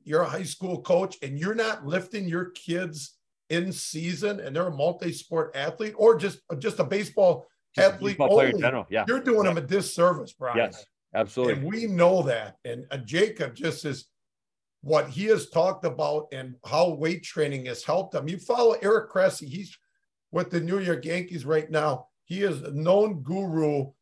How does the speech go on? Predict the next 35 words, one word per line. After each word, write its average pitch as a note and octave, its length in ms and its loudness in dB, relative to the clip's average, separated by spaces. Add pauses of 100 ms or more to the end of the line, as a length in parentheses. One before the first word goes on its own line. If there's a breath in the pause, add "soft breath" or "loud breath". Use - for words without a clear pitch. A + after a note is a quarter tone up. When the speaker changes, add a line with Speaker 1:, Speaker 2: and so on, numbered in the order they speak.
(120)
Speaker 1:
of C3+ 160 -4
strength F3+ 400 -6
and E3+ 100 -8
conditioning D3+ 800 -6 (200)
for D#3 180 4
the D3 140 -2
sport E3+ 380 -2
of C3 140 -4
baseball. C#3 720 -4 (260 soft breath)
And C3+ 160 -4
he F3+ 160 -2
will G#3+ 280 2
tell F#3 340 2
you D3+ 180 -4
that D3+ 280 -6
pitchers, D3+ 580 -4
you E3 120 -4
wanna G#3+ 280 2
throw F#3+ 380 -2
more F3+ 440 0 (760)
velocity, F3+ 920 0
faster F#3+ 800 -2 (280)
fastballs, F#3+ 840 2 (340)
you D#3 120 -10
wanna F3+ 220 -4
increase E3 640 -8
that F3+ 240 0
velocity, D#3+ 580 -4
you E3 260 -4
need G#3 220 -4
to F3+ 80 -6
gain E3 420 -4
lean F3+ 240 -4
muscle F3 380 -2
mass. A#2 460 -8